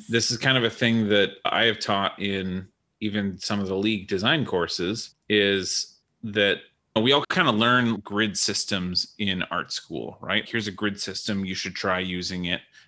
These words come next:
and you might use it forever. A lot of people love grid systems. And my take on that has always been that the reason behind a grid system, why a grid system is a useful tool, is because it gives you something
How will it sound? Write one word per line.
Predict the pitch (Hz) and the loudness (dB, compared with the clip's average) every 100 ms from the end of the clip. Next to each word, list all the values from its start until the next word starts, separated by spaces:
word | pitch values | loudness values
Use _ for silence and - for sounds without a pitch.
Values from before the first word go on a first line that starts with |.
| _ | _
and | 87 90 | -10 -8
you | 90 | -4
might | 90 - | -4 -4
use | 90 87 | -6 -6
it | 92 | -6
forever. | - 104 107 87 87 - _ | -2 0 0 0 -4 -6 _
A | - | -8
lot | 87 | -6
of | 90 | -8
people | 92 95 | -8 0
love | 113 101 | 2 2
grid | 101 90 | -2 -4
systems. | - 87 - 87 85 82 - _ _ _ - | -4 -6 -8 -12 -14 -14 -18 _ _ _ -10
And | 101 | -2
my | 110 117 | 0 2
take | 113 110 98 | 2 0 0
on | 92 | 0
that | 127 110 104 | 2 2 0
has | 101 | 0
always | 98 98 | 0 -2
been | - 104 104 98 | 0 0 2 2
that | 98 92 - _ _ _ _ | 2 0 -4 _ _ _ _
the | 113 98 | -2 -2
reason | 101 117 120 120 113 104 95 | 0 0 2 2 2 0 0
behind | 92 - 139 190 110 | -2 0 2 2 0
a | |
grid | 92 92 - | -2 -4 -2
system, | 85 - - 98 | -4 -4 -4 -4
why | 98 95 104 | -2 0 0
a | 98 | 0
grid | 90 104 98 | -2 -4 -4
system | - 98 - 104 98 | -6 -6 -6 -6 -6
is | 90 | -6
a | 92 | -6
useful | 95 95 - 82 | -6 -8 -8 -10
tool, | - 175 120 110 113 | -2 0 2 2 2
is | 104 | 0
because | 98 107 110 95 | -4 -4 -4 -4
it | 98 | -4
gives | 120 107 113 | -4 -2 -2
you | 110 104 | -2 -2
something | - - 123 131 - 117 110 107 107 | -4 0 0 0 0 0 2 0 -2